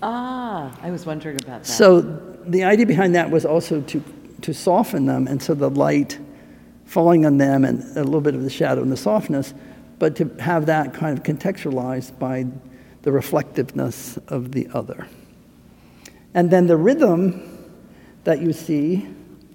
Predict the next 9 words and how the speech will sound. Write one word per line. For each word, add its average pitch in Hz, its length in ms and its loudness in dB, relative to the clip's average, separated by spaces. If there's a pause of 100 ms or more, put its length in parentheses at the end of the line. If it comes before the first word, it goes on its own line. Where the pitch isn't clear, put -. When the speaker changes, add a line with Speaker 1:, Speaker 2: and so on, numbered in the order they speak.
(920)
Speaker 2:
in 151 240 0
those 143 480 0
tile, 151 540 -4 (100)
what 143 140 -6
I 143 80 -4
call 143 180 -6
the 139 80 -4
field - 240 -6
tile, 147 240 -6